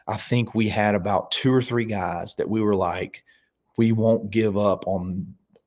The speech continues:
we want one of these guys. We will not give up on one of these guys.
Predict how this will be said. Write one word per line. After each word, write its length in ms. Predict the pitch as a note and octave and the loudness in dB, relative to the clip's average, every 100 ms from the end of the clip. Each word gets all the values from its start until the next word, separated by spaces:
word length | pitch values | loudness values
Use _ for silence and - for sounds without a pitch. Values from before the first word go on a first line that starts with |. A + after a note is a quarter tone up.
| _ | _
we 100 | A2+ | 2
want 300 | A#2+ A#2 A2 | 6 6 6
one 200 | G#2 G2+ | 2 0
of 60 | G2 | 0
these 200 | F#2+ F#2+ | -2 -4
guys. 380 | D2 C2+ - - | -6 -8 -8 -8
We 140 | B2 A#2 | -4 -2
will 240 | G#2+ A#2 | 2 4
not 240 | B2 B2 G#2+ | 4 2 2
give 200 | A2+ G2+ | 0 2
up 200 | G2+ G2+ | 2 2
on 160 | G2 | 0
one 120 | G2 | 0
of 60 | G2+ | 0
these 180 | G2 F#2+ | -2 -4
guys. 540 | F#2 F#2+ F#2 F2 - | -2 -2 -2 -4 -8